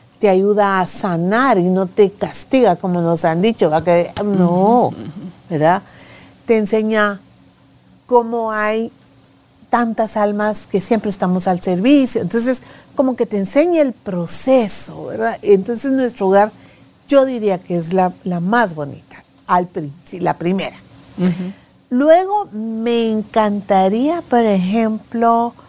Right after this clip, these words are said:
Speaker 1: eh, que se viera la vida cuando él tiene el juicio, cuando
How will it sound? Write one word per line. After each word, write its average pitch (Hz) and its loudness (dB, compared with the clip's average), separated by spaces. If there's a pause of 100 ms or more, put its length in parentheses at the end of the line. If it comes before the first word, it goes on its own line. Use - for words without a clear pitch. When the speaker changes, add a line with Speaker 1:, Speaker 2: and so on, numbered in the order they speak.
(540)
Speaker 1:
eh, 214 4 (360)
que 220 0
se 208 -2
viera 226 2
la 196 -2
vida 294 2 (400)
cuando 180 0
él 185 2
tiene 190 0 (920)
el 165 2
juicio, 202 2
cuando 170 2